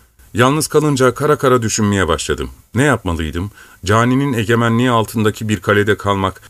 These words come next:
ya da onun çetesinin ardı sıra gitmek bir subaya yakışacak şey değildi. Görevim bu güç koşullarda ana yurdum için nerede daha çok yararlı olabilirsem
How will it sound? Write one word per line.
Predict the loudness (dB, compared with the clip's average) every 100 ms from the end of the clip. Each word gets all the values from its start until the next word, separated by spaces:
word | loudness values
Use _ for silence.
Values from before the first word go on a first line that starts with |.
| -2
ya | 2
da | 4 2
onun | 2 0 0
çetesinin | 0 0 2 2 4
ardı | 2 2 0
sıra | 0 0
gitmek | 0 -2 -2 0
bir | -2
subaya | 2 4 4 4
yakışacak | 2 -2 -2 0 0
şey | 0 -2
değildi. | -2 -2 -2 -4 -8 -12 _ 0
Görevim | 2 4 2 -4 -10 -8
bu | -4 -2 -4
güç | -6
koşullarda | 0 0 0 2 2 2 0 0
ana | 2
yurdum | 2 2 2 0
için | 0 0 2
nerede | 2 2 2
daha | 2 2
çok | 0 0
yararlı | 2 2 2 2
olabilirsem | 2 0 2 0 2 0